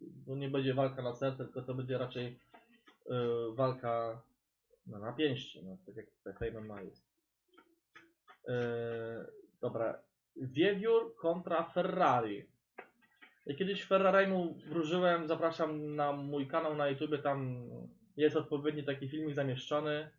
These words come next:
No, Ferrari to nieakuratny człowiek.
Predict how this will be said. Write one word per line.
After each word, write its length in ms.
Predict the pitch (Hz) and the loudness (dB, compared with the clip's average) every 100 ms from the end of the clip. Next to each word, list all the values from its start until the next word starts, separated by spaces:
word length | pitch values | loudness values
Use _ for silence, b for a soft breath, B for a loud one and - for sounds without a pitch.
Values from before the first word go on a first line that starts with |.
| _ _ _ _ _ _ _ _ _ _ _ _ _ _ _ _ _ _ | _ _ _ _ _ _ _ _ _ _ _ _ _ _ _ _ _ _
No, 420 | - 127 135 123 - - - | -12 -6 -4 -6 -10 -20 -8
Ferrari 340 | 135 135 135 | 0 2 2
to 140 | 127 113 | 2 -2
nieakuratny 680 | 135 131 131 139 135 131 123 | 0 -2 -2 0 0 -2 -10
człowiek. 560 | - 123 110 107 - | -4 -4 -4 -8 -14